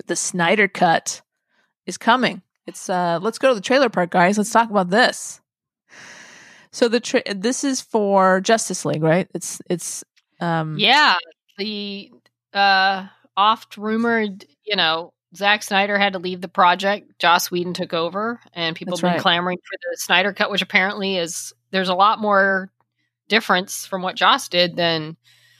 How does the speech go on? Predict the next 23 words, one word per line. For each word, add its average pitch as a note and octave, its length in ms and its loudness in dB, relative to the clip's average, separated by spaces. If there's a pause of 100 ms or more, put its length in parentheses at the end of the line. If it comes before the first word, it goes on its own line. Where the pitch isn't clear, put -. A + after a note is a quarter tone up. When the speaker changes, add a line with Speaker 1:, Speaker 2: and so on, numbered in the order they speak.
(220)
Speaker 2:
uh, D#3+ 240 -4
than F3+ 160 -4
I E3+ 80 2
realized. E3 640 0
So E3 460 -4 (680)
I'm G3 160 -8
intrigued. F#3+ 640 -8
And, F3+ 360 -2
and G3 120 2
Speaker 1:
Yeah. G#3 240 4
Speaker 2:
the G3 160 -18
tiny B3+ 280 0
clip - 320 -4
we G#3+ 120 -8
have G3 140 2
here C4 260 -2
is E3+ 300 -4
of D#3+ 160 -8
Wonder G3+ 260 -6
Woman, D3 400 -10
of E3+ 160 -16 (1040)
Diana. F#3 480 0 (300)
Uh, D#3+ 340 -2